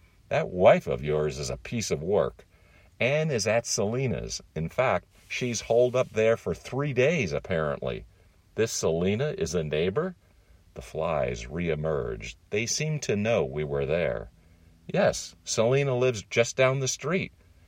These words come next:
And as I stood next to the trash bin where spoiled cabbages assaulted my nostrils. "In any case, Anne won't give up the child right away." A fly landed between the creases in Robert's suit. Distracted momentarily,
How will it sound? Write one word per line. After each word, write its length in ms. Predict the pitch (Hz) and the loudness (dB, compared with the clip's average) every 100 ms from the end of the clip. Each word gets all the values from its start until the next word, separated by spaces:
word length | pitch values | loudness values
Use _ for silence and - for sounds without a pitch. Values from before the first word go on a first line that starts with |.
| - | -18
And 200 | - 78 | -6 -4
as 200 | 78 73 | -4 -2
I 120 | 76 73 | -2 -2
stood 480 | - - 104 80 | -2 0 2 2
next 320 | 85 90 - - | -2 -2 -4 -8
to 80 | |
the 100 | 73 | -6
trash 400 | 76 - 110 104 | -6 -2 0 0
bin 300 | - 76 67 | 0 -2 0
where 120 | 71 69 | -2 -4
spoiled 640 | - - 87 87 76 67 | -6 -2 0 2 0 -4
cabbages 640 | - 95 76 67 67 60 | 0 0 0 -4 -4 -4
assaulted 640 | 65 - - 87 78 65 58 | -4 -2 2 2 2 -2 -4
my 200 | 62 62 | -4 -4
nostrils. 720 | 64 69 69 - 53 50 - - - - - - - - | -2 -2 -2 -6 -8 -8 -12 -18 -20 -20 -20 -20 -20 -8
"In 100 | 123 | 2
any 220 | 190 202 | 4 4
case, 420 | - 87 85 85 - | 2 0 0 -2 -4
Anne 340 | - 127 143 131 | 2 2 2 4
won't 240 | 117 113 | 2 2
give 160 | 110 98 | 0 4
up 200 | 98 - | 2 2
the 80 | 92 | -4
child 440 | - 85 78 73 | 0 4 4 4
right 160 | 78 71 | 2 4
away." 440 | 78 73 57 52 - - - - - - | 2 2 2 -6 -16 -20 -20 -20 -12 -8
A 100 | 65 | -8
fly 420 | - 90 95 62 | -4 -2 0 -2
landed 520 | 60 71 78 73 64 | -2 -2 -2 -4 -6
between 420 | 67 - 82 73 | -8 -6 -4 -4
the 80 | 64 | -6
creases 640 | - - 104 - 62 - | -8 -8 -6 -6 -6 -6
in 180 | - 67 | -6 -4
Robert's 540 | 69 71 67 65 60 | -2 -2 -2 -6 -4
suit. 340 | - - 65 - - - - - - - - | -4 -2 -4 -8 -18 -20 -20 -20 -20 -18 -6
Distracted 760 | 85 - - 113 113 87 69 | -4 -4 2 2 2 -4 -6
momentarily, 920 | 73 85 71 71 - 123 90 73 69 | -4 -2 -4 -6 -2 0 0 0 -2